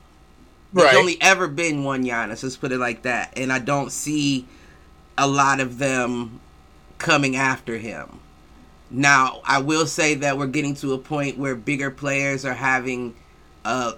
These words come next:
Speaker 1: a wider variety of skills.
Speaker 2: Right.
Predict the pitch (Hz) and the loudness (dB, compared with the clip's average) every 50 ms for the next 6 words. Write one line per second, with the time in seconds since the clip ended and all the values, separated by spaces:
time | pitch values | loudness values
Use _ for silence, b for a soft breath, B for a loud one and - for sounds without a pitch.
0 | - - - - 123 123 123 117 110 107 120 143 147 143 143 143 131 135 139 127 | -12 -16 -10 -6 -6 -4 -4 -6 -6 -2 0 2 4 4 4 2 0 -2 -4 -4
1 | 131 131 131 139 143 143 143 139 135 139 135 131 123 - - - - 147 156 147 | -4 -2 0 4 4 4 4 4 2 0 0 -2 -2 -4 -8 -6 0 2 2 4
2 | 147 151 156 160 160 151 - - - - - - - - - - - - - - | 4 2 2 0 0 -4 -8 -12 -14 -18 -20 -20 -20 -20 -20 -20 -20 -18 -4 2
3 | 147 139 127 110 98 | 4 6 6 6 4